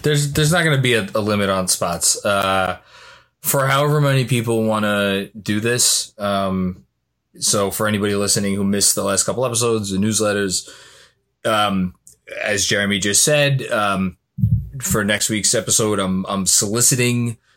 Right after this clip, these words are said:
um, like, uh, donations. Uh, my ask is thirty dollars, although you're certainly, w-, um,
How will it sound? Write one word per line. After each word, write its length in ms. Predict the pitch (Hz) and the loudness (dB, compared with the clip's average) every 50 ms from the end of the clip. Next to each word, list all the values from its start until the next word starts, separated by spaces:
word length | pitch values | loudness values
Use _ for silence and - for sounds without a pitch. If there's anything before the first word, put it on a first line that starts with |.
| _ _ _ - | _ _ _ -6
um, 380 | 107 104 101 101 98 95 90 80 _ _ _ _ - - - _ _ - _ _ _ _ _ - | -2 -2 0 0 0 -2 -2 -4 _ _ _ _ -20 -20 -20 _ _ -20 _ _ _ _ _ -8
like, 280 | - 104 101 90 - - - | -6 -6 -6 -6 -8 -12 -12
uh, 180 | 131 120 117 - _ _ - 131 | -12 -12 -12 -14 _ _ -10 -4
donations. 800 | 107 120 107 107 110 117 120 - 170 175 196 202 - - - - 101 | -2 0 2 2 2 2 2 2 2 2 2 0 0 0 -2 0 -2
Uh, 420 | 98 98 98 95 95 95 95 95 92 - | -2 0 0 0 0 0 0 -2 -4 -4
my 280 | 113 104 101 95 95 98 | -4 -2 -2 0 0 0
ask 400 | 98 104 104 113 117 - - 110 | 0 2 2 2 0 0 -2 0
is 160 | 98 - - | 0 0 0
thirty 260 | 113 104 101 104 98 | 0 -2 -2 -2 -2
dollars, 400 | 104 104 110 120 127 131 120 110 | -2 0 0 0 0 -2 0 -2
although 140 | 104 95 98 | -2 0 0
you're 180 | 98 95 98 | 0 0 0
certainly, 300 | 95 - - 104 98 104 | 0 -2 -2 -2 -4 -4
w-, 260 | 101 98 98 104 - 104 | -4 -4 -4 -6 -4 -2
um, 320 | 98 95 90 87 85 82 | -2 -2 -2 -4 -6 -10